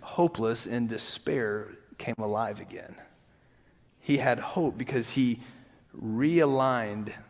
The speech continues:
watch this, his purpose according to the plans of God for his life. See, how we live in this hope?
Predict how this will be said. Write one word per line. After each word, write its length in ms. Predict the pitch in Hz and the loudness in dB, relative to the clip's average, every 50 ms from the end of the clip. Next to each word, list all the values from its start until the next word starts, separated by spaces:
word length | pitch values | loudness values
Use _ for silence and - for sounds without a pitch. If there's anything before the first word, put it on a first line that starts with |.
| - - _ - | -20 -20 _ -2
watch 240 | - 127 143 143 - | 0 0 0 0 0
this, 280 | - 113 107 101 - - - - - - - - | 0 0 0 0 -2 -6 -10 -14 -20 -20 -12 -4
his 280 | - 123 110 - - - - | -2 -2 -2 -2 -6 -8 -10
purpose 480 | - - 170 156 - - 110 101 - - | 0 4 4 4 4 2 -4 -2 -2 -6
according 380 | 110 - - 117 110 104 104 101 | -6 -2 0 0 0 0 -2 -6
to 140 | - - | -8 -10
the 100 | 98 - | -10 -10
plans 600 | 95 - - - 123 117 113 107 104 101 104 - | -10 -8 -4 -4 -2 -2 -4 -4 -6 -6 -8 -8
of 300 | - - 101 104 101 - | -6 -6 -8 -8 -8 -6
God 460 | - 110 107 98 87 85 80 78 - - - - - - _ _ | -4 -2 -2 -2 -2 -4 -8 -10 -12 -14 -20 -20 -20 -20 _ _
for 220 | - - - 101 92 | -12 -6 -6 -6 -6
his 260 | - - 90 104 - | -6 -10 -10 -10 -10
life. 600 | - 78 76 - - - - - - - - - - - _ _ _ _ _ _ _ _ _ _ _ _ _ _ _ _ _ _ _ _ _ _ - _ | -10 -8 -10 -10 -12 -12 -14 -14 -14 -16 -18 -20 -20 -20 _ _ _ _ _ _ _ _ _ _ _ _ _ _ _ _ _ _ _ _ _ _ -20 _
See, 240 | - - - 139 120 | -6 2 2 2 2
how 320 | - - - 170 180 185 170 | 2 0 2 4 4 6 6
we 160 | 156 151 127 | 4 4 4
live 760 | 117 120 120 143 151 139 120 113 107 113 110 113 - - - - - - - _ - _ _ _ _ _ _ _ _ _ - | 4 4 4 4 6 6 4 4 2 0 -4 -6 -10 -12 -12 -16 -20 -20 -20 _ -20 _ _ _ _ _ _ _ _ _ 0
in 200 | 120 123 113 110 | 2 2 2 2
this 440 | 110 107 113 117 - - - - - - - - - _ - _ | 2 0 0 0 -2 -4 -6 -6 -10 -14 -20 -20 -20 _ -20 _
hope? 400 | - - - 160 147 - - - | -18 0 2 2 2 2 -4 -12